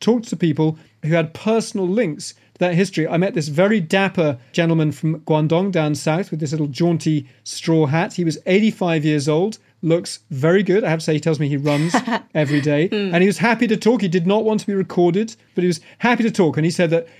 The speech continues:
Speaker 1: he remembers comrades from his work unit getting sent to the Third Front, and they had to build steel mills and build tank factories far from the threat of attack because China could have been attacked.
Speaker 2: Hmm. And what did he feel about the fact that there was no attack after that? Did he think that all of this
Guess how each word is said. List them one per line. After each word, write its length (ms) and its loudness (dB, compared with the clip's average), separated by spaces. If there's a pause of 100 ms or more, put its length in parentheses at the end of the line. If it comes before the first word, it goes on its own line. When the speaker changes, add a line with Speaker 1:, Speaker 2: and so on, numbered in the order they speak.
Speaker 1:
he 180 2
remembers 360 2
comrades 380 0
from 140 -2
his 200 -2
work 300 -2
unit 240 -6 (320)
getting 240 0
sent 300 -4
to 60 -20
the 100 -6
Third 260 -2
Front, 340 -4
and 180 -2 (260)
they 100 0
had 160 0
to 80 -6
build 380 0 (280)
steel 320 2
mills 340 4
and 100 0
build 240 2
tank 240 0
factories 520 -2
far 320 0
from 120 -4
the 60 -2
threat 220 -2
of 80 -2
attack 320 -4
because 340 -2 (380)
China 320 0
could 180 -2
have 80 -2
been 160 2
attacked. 380 -6 (260)
Speaker 2:
Hmm. 220 -4 (100)
And 160 -4
what 80 2
did 80 -2
he 160 2
feel 260 0
about 240 0
the 120 -2
fact 280 0
that 200 -2
there 240 4
was 420 2
no 180 0
attack 380 -4
after 300 -8
that? 320 -12
Did 100 -6
he 80 -4
think 360 -6
that 280 -8
all 220 -2
of 140 -6
this 440 -10